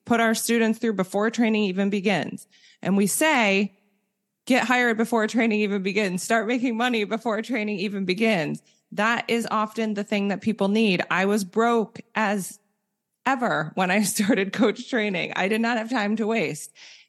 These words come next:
If, even if you're not broke, why would you waste any time that you could be working with clients, doing exactly what you wanna be doing and getting paid to do it? Easy yes. Here's a little proof if you don't believe us.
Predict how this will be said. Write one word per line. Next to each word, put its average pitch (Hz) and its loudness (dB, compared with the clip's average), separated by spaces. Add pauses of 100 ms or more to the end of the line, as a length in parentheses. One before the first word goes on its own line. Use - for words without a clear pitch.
(140)
If, 214 0
even 262 0
if 285 0
you're 294 0
not 320 0
broke, 175 0
why 185 2
would 220 -2
you 247 -2
waste 220 0
any 208 0
time 202 0
that 165 -2
you 190 -2
could 190 -4
be 185 0
working 190 0
with 208 0
clients, 175 0
doing 185 -2
exactly 180 -2
what 160 -2
you 170 0
wanna 240 2
be 202 0
doing 180 0
and 170 -2
getting 160 -4
paid 151 -6
to 156 -8
do 143 -6
it? - -8 (600)
Easy 175 0
yes. - -6
Here's 180 -2
a 175 -2
little 185 0
proof 175 -4
if 160 -8
you 160 -6
don't 151 -4
believe 147 -4
us. - -8